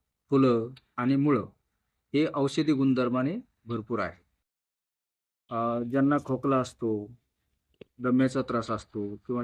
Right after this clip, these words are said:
छातीमध्ये कफ झालेला असतो, अशा व्यक्तीने जर ह्या आडुळशाच्या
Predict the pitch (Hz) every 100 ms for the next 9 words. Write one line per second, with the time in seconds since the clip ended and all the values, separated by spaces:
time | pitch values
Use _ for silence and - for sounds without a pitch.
0 | - 117 135 123 123 127 147 139 117 113
1 | 113 107 104 - - _ _ _ _ -
2 | 123 139 151 139 - 123 107 107 - 123
3 | 127 127 123 117 120 123 117 131 127 143
4 | 143 156